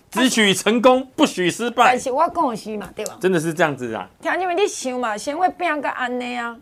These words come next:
Speaker 2: 真的贤惠拼甲安尼啊，你敢忍心讲，互伊干那做四个月？
Speaker 1: 嗯。
Speaker 2: 再来讲，我定甲大家讲，讲陈贤惠的选举，甲着三重保路州延尾册选举，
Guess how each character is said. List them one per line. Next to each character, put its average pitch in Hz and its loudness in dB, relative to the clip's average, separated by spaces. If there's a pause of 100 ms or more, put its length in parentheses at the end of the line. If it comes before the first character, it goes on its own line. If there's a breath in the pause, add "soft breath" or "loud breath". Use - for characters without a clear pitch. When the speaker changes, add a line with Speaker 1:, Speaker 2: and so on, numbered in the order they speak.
(140)
Speaker 2:
真 330 -6
的 - -8
贤 240 -6
惠 311 -2 (140)
拼 294 -6
甲 269 0
安 214 -6
尼 202 -14
啊， 208 -14 (540 soft breath)
你 320 -4
敢 349 2
忍 320 -2
心 294 -4
讲， 294 0
互 208 -6
伊 214 -8
干 214 -6
那 214 -4
做 240 -2
四 233 -10
个 208 -6
月？ 185 -12 (340 soft breath)
Speaker 1:
嗯。 127 -8
Speaker 2:
再 370 4
来 285 0
讲， 277 2 (140)
我 349 2
定 370 -2 (140)
甲 196 -8
大 180 -6
家 208 -10
讲， - -12
讲 262 -6
陈 294 -6
贤 240 -6
惠 269 0
的 226 -4
选 233 -6
举， 202 -10 (140)
甲 277 -6
着 208 -4
三 226 -8
重 214 -6
保 269 -2
路 226 -2
州 220 -6
延 208 -8
尾 233 -8
册 208 -14
选 190 -12
举， 185 -12